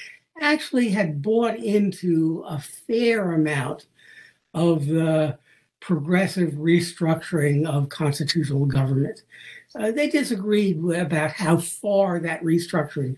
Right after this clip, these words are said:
should go. Uh, but they were all sort of progressives. And, and, uh, and then by the end of the, the decade, Hughes served from nineteen thirty to nineteen forty-one. Uh, by the time he left,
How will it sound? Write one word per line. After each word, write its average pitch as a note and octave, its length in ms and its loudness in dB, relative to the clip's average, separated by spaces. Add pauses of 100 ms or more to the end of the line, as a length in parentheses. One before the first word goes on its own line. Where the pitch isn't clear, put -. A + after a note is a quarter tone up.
should E3 260 -8
go. G#3+ 400 0 (680)
Uh, D#3+ 400 2
but F#3+ 440 0
they A3 140 0
were A3 160 -2
all C#4+ 480 2 (160)
sort C#4 500 -2
of G#3 240 -2
progressives. A#3+ 640 0
And, A#3 340 -2
and, G3 320 0 (140)
uh, E3+ 220 0 (520)
and G#3 140 -8
then A3+ 200 2
by F3 160 -2
the F#3+ 180 -2
end G#3+ 160 2
of E3+ 180 -2
the, D#3 320 -2 (200)
the F3 180 -2
decade, F3 640 0 (120)
Hughes F#3 360 2
served D#3+ 260 0
from D3+ 160 -2
nineteen D3 400 0
thirty D#3 380 0
to E3+ 180 -6
nineteen E3+ 380 0
forty-one. B3+ 760 0 (560)
Uh, G3 60 -4
by G3+ 180 2
the A3+ 120 0
time C4+ 320 2
he G#3+ 120 0
left, G#3 560 0